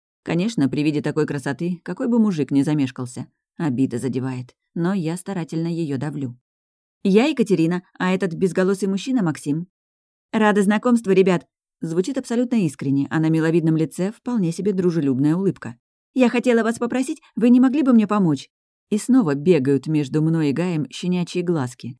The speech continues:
Да еще и поразительно голубые, как безоблачное летнее небо.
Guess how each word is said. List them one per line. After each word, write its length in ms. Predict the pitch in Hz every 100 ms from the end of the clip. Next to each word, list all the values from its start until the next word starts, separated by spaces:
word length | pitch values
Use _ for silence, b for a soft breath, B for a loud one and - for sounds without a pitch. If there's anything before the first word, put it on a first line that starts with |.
| _ _ -
Да 160 | 147
еще 280 | 151 139 170
и 80 | 165
поразительно 640 | 160 156 151 170 175 170
голубые, 520 | 170 185 185 139 120
как 200 | 120 131
безоблачное 720 | 139 139 160 151 131 - 143 139
летнее 380 | 147 139 147
небо. 340 | 156 143 127